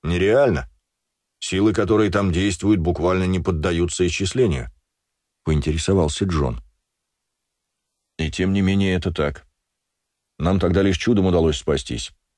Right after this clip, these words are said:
Корабль оказался сильно поврежден, но к делу это не относится. Больше через подобное я бы проходить не хотел.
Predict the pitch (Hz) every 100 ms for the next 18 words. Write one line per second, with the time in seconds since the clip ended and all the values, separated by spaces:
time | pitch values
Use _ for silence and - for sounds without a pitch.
0 | _ _ _ _ _ _ - 101 117 107
1 | 107 110 117 104 92 117 113 98 101 107
2 | 90 117 95 76 95 80 101 98 90 87
3 | 90 82 80 - - - - - _ _
4 | _ _ _ _ _ 101 101 110 - 85
5 | 95 85 - 85 95 82 80 78 82 82
6 | 76 82 80 76 82 87 - 80 80 76
7 | 76 64